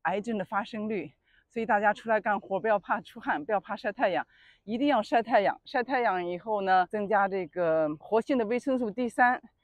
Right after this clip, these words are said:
预防骨质疏松。你看我这胳膊都晒得黑黝黑黝的。今天呢，冒着酷暑来摘玉米，因为五月初呢，我有一期玉米苗的移栽视频，前前后后有不少的这个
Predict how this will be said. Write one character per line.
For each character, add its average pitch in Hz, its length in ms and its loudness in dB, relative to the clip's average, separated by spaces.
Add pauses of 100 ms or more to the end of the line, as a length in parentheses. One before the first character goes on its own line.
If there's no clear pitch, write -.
(180)
预 240 140 -2
防 233 200 2
骨 190 160 -2
质 208 140 -4
疏 233 180 -6
松。 233 240 -2 (520)
你 - 80 -16
看 220 180 -4
我 180 100 -2
这 190 60 -6
胳 208 200 -6
膊 190 100 -4
都 202 100 -4
晒 185 240 -2
得 180 80 -6
黑 226 240 -4
黝 190 80 -2
黑 175 140 -8
黝 160 180 -4
的。 180 160 -10
今 320 220 2
天 320 240 4
呢， 269 120 4
冒 269 220 6
着 240 100 -2
酷 294 260 0
暑 208 320 -2 (560)
来 226 140 -2
摘 294 220 2
玉 302 240 2
米， 170 260 -4
因 226 100 -6
为 254 140 0
五 185 180 -2
月 226 100 4
初 262 260 -4
呢， 220 160 0
我 190 160 -2
有 202 120 -2
一 185 120 -6
期 220 340 -10
玉 240 140 -4
米 175 220 -4
苗 160 280 -2
的 196 80 -6
移 185 220 -8
栽 220 180 -2
视 226 200 -10
频， 170 360 -10
前 294 220 -2
前 294 240 0
后 269 240 -4
后 226 160 -2
有 208 100 -4
不 240 140 -8
少 151 240 -4
的 170 100 -6
这 190 180 -4
个 160 240 -4